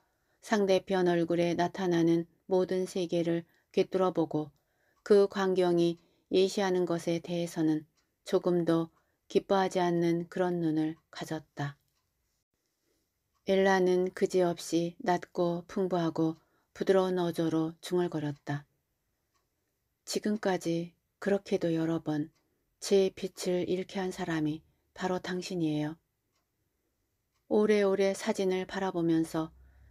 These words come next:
깊은 생각에 잠긴 엘라는 두 눈에 눈물을 가득 담고 입술로 딱딱한 인화지를 더듬었다. 그리고는 발작적으로 경쾌하게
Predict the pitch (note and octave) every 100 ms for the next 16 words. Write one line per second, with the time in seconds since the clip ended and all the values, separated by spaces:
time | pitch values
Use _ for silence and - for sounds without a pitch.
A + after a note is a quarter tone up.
0 | - - G#3 - G3 G3 G3+ F#3 F3+ F3+
1 | F3 E3+ F3 E3+ D#3+ E3 D#3+ E3+ E3+ E3+
2 | D#3+ D#3 D#3 - - - _ _ - -
3 | G3+ F#3+ F3+ F3 F3+ F#3 F#3+ F#3 F#3 F3+
4 | F3+ F3+ F3 - E3+ D#3 D#3+ D3 D3+ _
5 | _ _ _ _ _ - F#3 - F#3 F3
6 | E3+ E3+ - _ _ _ _ F#3+ - F3+
7 | F3+ - F3+ F3+ F3 F3 F3 E3+ E3 E3+
8 | F3 F3+ E3+ E3 D3 - D3 - _ _
9 | _ _ _ _ _ - G3 F#3 F#3 F3+
10 | F3+ F#3 F#3+ F#3 F#3 F3+ - E3 E3 E3
11 | E3+ - _ F3+ F3 F3+ E3 D#3 D#3 D#3